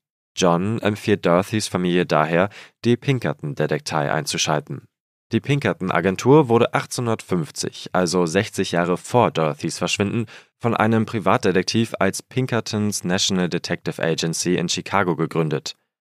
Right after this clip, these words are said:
Sie gilt als erste Privatdetektei der Welt, als Vorläufer des U S Secret Service und als Vorbild für das F B I.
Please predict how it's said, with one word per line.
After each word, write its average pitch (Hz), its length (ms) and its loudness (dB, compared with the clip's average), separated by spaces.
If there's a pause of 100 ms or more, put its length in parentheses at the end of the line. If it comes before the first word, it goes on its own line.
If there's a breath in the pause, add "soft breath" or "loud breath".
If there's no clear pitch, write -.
(180)
Sie 95 140 -2
gilt 113 160 4
als 104 180 0
erste 101 380 0
Privatdetektei 80 920 0
der 78 160 0
Welt, - 420 -2
als 87 300 0
Vorläufer 95 640 2
des 87 320 -4
U 98 140 0
S - 260 -2
Secret 98 320 -2
Service 92 420 2 (260 soft breath)
und 123 340 -2
als 104 200 2
Vorbild 87 460 0
für 92 140 -4
das 90 140 -2
F - 200 -4
B 92 160 -2
I. 76 240 -2